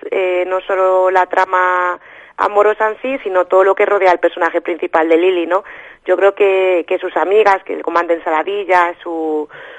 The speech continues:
su familia y toda la temática del trabajo, yo creo que, que hacen una historia divertida, ¿no?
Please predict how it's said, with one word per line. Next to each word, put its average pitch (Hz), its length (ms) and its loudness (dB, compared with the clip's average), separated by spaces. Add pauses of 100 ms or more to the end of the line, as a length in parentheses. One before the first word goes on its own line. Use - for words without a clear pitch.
(220)
su 214 80 0
familia 190 720 2
y 175 160 -4
toda 185 240 2
la 185 140 2
temática 175 540 0
del 170 140 2
trabajo, 180 380 2
yo 170 100 -2
creo 175 200 0
que, 160 640 -4
que 160 280 -2
hacen 170 220 -4
una 170 140 -2
historia 156 260 -4
divertida, 135 500 -2
¿no? 147 140 -6